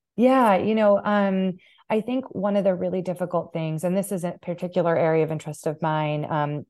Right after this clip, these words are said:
in terms of healthcare disparities in eating disorder screening and treatment. I think when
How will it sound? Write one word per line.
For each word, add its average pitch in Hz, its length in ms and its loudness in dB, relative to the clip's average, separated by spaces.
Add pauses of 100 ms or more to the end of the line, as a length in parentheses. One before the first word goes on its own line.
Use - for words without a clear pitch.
in 160 120 -2
terms 156 280 -8
of 151 80 -8
healthcare 156 360 -4
disparities 147 540 -2
in 147 140 -4
eating 147 260 -4
disorder 147 460 -2
screening 190 420 -2
and 156 100 -6
treatment. 156 520 -6 (500)
I 196 80 2
think 185 300 -2 (100)
when 190 420 -2